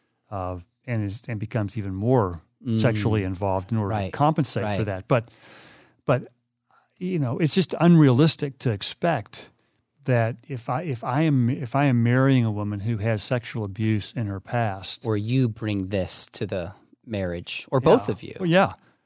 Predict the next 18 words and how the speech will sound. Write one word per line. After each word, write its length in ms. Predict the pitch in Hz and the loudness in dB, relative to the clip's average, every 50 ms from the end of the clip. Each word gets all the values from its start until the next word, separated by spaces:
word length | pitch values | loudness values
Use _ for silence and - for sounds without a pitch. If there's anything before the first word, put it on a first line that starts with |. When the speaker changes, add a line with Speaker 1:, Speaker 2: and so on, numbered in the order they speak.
| _ _ _ _ | _ _ _ _
Speaker 1:
That 420 | 165 156 131 120 139 139 143 139 - | -8 -6 -2 2 2 2 2 2 0
we're 140 | 131 135 135 | 2 2 2
just, 300 | 127 156 143 151 - - | 2 2 -2 -4 -4 0
you 80 | 165 147 | 2 2
know, 160 | 127 120 113 | 2 2 2
we're 180 | 113 123 139 | 2 2 2
gonna 220 | 127 139 135 120 113 | 2 2 2 2 2
get 180 | 113 143 139 | 2 0 0
behind 360 | - 123 110 113 123 123 117 113 | 0 0 2 4 4 4 2 2
closed 280 | - 131 120 117 104 98 | 2 2 2 2 2 2
Speaker 2:
Mm. 20 | |
Speaker 1:
doors 460 | 117 110 107 101 139 143 - - - - | 2 4 4 4 4 2 2 -2 -6 -8
and 360 | - 143 127 117 113 113 123 - _ _ _ - | -8 -6 -4 -2 -4 -4 -6 -8 _ _ _ -8
it's 220 | 139 127 - - | -8 -6 -4 0
all 200 | 131 117 123 127 | 2 2 2 2
gonna 200 | 101 127 123 120 | 2 2 2 2
be 140 | 113 123 113 | 2 0 0
great. 320 | 110 - 151 180 160 135 | 0 -2 -4 -6 -6 -12